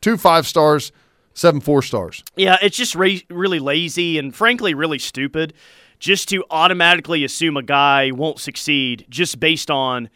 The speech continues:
Speaker 2: that he's never been a head coach before. I mean, that, that's, that's for guys that make a lot of money, have a big following that a lot of people pay attention to. That's really, that's really bad.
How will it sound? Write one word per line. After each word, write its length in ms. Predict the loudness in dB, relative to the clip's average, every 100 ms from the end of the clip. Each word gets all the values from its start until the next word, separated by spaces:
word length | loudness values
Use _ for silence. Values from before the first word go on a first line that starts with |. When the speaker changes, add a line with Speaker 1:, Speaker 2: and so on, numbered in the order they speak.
| _ _ _ -4
Speaker 2:
that 120 | -2
he's 160 | 0 0
never 200 | -2 -2
been 140 | -6
a 40 |
head 160 | -4 -8
coach 300 | -8 -16 -16
before. 340 | -20 -16 -14 -4
I 60 | 2
mean, 100 | 4
that, 160 | 6
that's, 300 | 4 2 0
that's 320 | 0 0 -2 -12 -20 -20 _ _
for 200 | _ -2
guys 600 | 4 8 8 8 6 2
that 300 | 2 2 2 -6 _ _ _
make 300 | 0 2 4
a 40 | 4
lot 240 | 4 4
of 100 | 2
money, 460 | 2 2 2 0 -2
have 260 | 2 2 2
a 80 |
big 180 | 0 -4
following 760 | 0 2 4 4 2 0 0 -2
that 100 | -2
a 20 |
lot 180 | 0 0
of 80 |
people 220 | -4 -8 -6
pay 180 | -4
attention 400 | -4 -4 -6 -6
to. 180 | -6 -4
That's 280 | -4 -6 -12
really, 800 | -10 -4 -2 -2 -4 -6 -10 -16 _ _
that's 260 | -10 -10 -8
really 220 | -8 -6
bad. 320 | -10 -12 -14